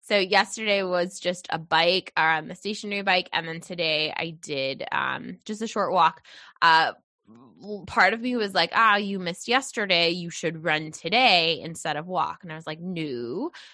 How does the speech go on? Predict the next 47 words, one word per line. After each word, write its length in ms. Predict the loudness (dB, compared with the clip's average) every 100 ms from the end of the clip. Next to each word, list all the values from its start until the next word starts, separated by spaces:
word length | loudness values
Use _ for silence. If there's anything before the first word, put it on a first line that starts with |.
| _
I'm 60 | -10
gonna 140 | -8
stick 280 | -6 -6 -4
with 120 | -4
walking 520 | 0 4 4 2 -6 -14
today 300 | -8 -6 -6
because 280 | -8 -12 -12
tomorrow 320 | -10 -6 -4
I'm 240 | -6 -8 -12
going 280 | -12 -12
to 120 | -16 -12
go 240 | -10 -10
for 260 | -8 -8 -6
a 60 |
run. 400 | -6 -6 -6 -8 -14 -20 _ -14
And 120 | -8
so 100 | -2
I 120 | -2
don't 280 | -2 -4 -4
want 280 | -6 -6 -8 -14
to 360 | -12 -10 -10 -10
mess 240 | -2 -2 -2
things 240 | -4 0
up 160 | 0 0
even 200 | -2 2
more. 320 | 4 4 2
Just, 280 | -2 -8 -6
nope, 260 | 0 0 0 -6
this 160 | -8 -6
is 140 | -4
what 100 | -4
I'm 100 | -4
sticking 300 | -6 -10 -8
with. 140 | -8
You're 100 | -4
not 220 | -4 -4 -2
doubling 420 | -2 -2 -4 -2
up. 320 | 0 -2 -4
You're 80 | -2
not, 200 | -2 -2
this 240 | -6 -6 -8
is, 200 | -16 _
you're 140 | -12
just 220 | -12 -12 -10
gonna 160 | -8
show 220 | -4 0
up 180 | 0 0